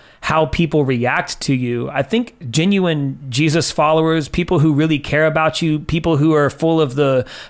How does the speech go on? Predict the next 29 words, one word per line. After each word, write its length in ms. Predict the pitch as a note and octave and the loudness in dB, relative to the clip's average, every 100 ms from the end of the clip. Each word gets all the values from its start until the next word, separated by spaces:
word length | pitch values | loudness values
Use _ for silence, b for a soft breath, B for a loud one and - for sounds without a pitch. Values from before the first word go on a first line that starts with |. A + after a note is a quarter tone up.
| - | 0
fruit 160 | F3 | 2
of 60 | D#3+ | 2
the 60 | C#3 | 0
Spirit, 420 | - D#3+ D#3+ D#3 | -2 0 2 2
and 140 | C3+ | 0
they're 120 | D#3 | 0
really 280 | C3+ D3+ E3 | 2 2 2
showing, 640 | C#3+ - D3+ D3+ D3+ D3 C#3 B B - | 0 0 0 0 -2 -4 -8 B B -2
um, 600 | C3+ C3 A#2+ B2 B2+ A3 _ _ _ _ _ - - - _ _ - _ _ _ _ - | 0 2 0 -4 -10 -14 _ _ _ _ _ -20 -20 -20 _ _ -20 _ _ _ _ -6
when 160 | E3 | -2
they 120 | D3 E3+ | 2 2
are 200 | E3 C#3+ | 4 4
really 260 | D#3 E3+ | 2 2
showing 440 | C#3+ - E3 D#3 C#3 | 2 2 2 2 0
you 140 | C3+ | 0
who 220 | - D#3+ | 2 2
Jesus 440 | B2+ D3 B2+ A#2 - | 2 -2 -2 -4 0
is 400 | C3+ B2+ - - | 0 -2 -10 -10
in 120 | - C3+ | -2 -2
that 160 | A#2 | -2
moment, 400 | A#2 C3 A#2+ - - _ _ _ _ - | 0 0 0 -6 -16 _ _ _ _ -4
right? 200 | C3+ D3+ | 0 0
Like, 160 | C#3 C#3+ | 0 -2
if 120 | - | 0
they're 180 | E3+ E3+ | 0 0
countercultural, 920 | - E3 D3 C3 D3+ D3+ - C3+ B2+ | 0 0 2 0 0 -2 0 0 0
essentially, 440 | B2 C#3 C3 C3+ B2+ | -2 -4 -4 -4 -4
to 180 | - B2+ | 0 0
what 380 | A#2+ D3 D3 | 2 0 -2